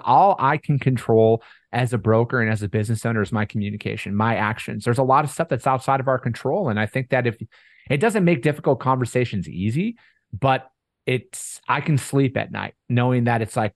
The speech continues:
well, you know what? I'm gonna come up short sometimes. And that, that's just one of those things that,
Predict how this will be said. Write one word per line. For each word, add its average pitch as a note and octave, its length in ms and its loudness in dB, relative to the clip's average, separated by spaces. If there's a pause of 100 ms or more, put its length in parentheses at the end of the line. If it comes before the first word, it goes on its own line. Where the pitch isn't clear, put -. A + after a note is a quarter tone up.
well, A#2+ 380 2
you B2 140 0
know C#3 140 2
what? C#3+ 300 2
I'm B2 160 0
gonna C#3 160 0
come C3 180 -2
up B2+ 140 -2
short - 300 -6
sometimes. A2 560 -8 (100)
And A#2 500 0
that, A2 280 -4
that's A2+ 200 -2
just - 160 -8
one A#2+ 120 -2
of G#2+ 80 -2
those A2 240 -2
things C#3+ 400 -4 (960)
that, A#2 340 -2